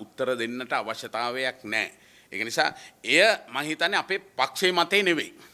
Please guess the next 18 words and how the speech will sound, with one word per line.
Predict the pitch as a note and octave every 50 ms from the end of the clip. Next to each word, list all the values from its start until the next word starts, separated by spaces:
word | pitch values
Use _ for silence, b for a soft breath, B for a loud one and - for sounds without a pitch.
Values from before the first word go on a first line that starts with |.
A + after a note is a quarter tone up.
| B B B B B B B _ G#2+
ඒක | A#2 C3 D3
නිසා | C#3+ C#3 - F#3+ G#3 F#3+ B B B B B B B
ජම්-, | G2+ A2 G#2+ G#2 G#2+ G#2 G#2 G#2 G2+ G2+ F#2+ F2+ F2
බැසිල් | G2 G#2+ G#2+ - F3 G#3
රාජපක්ෂ | G#3 A3 G#3+ A3 G#3+ G#3+ G3+ G3 F#3 - - F3+
මැතිතුමා | D#3+ D#3 - _ - C#3 C#3 B2+ A#2+
ආවට | A#2+ B2+ B2+ - -
පස්සේ | - A#2+ A#2+ - - - F#3+ A3+ - b b b b _
මොකෝ | - C3+ C3+ E3 D3+ C3+ A#2+ G#2+
එතුමා | A#2+ A#2 - D3+ D#3 D#3+ D#3+ D#3+ - -
ඉතාමත්ම | - - C#3+ C#3 D3 D3+ D3 D3 D3+ D3+ D3 - E3+ F3 F3 -
උගත් | - A#2 B2 B2 C#3+ D3 C#3+ A#2+
බුද්ධිමත් | G#2+ A2 G#2+ G#2 G#2+ C3+ C#3 D3 D3 C#3+ - -
වගේම | C3+ C3+ C3+ C3+ D3 D3 D3+ E3 G3+ A3 G#3 F3 B B B B B
හොඳ | - D#3 F3+ G3 G#3+
විඥානයක් | D#3+ D3+ D3+ D#3+ E3+ E3+ F3 F3 E3+ E3+ E3+ D#3+ - - _ _
තියෙන, | - D#3 D#3 D#3+ E3 E3+ F#3+
අ, | A3 A3 G3 E3 - - B2+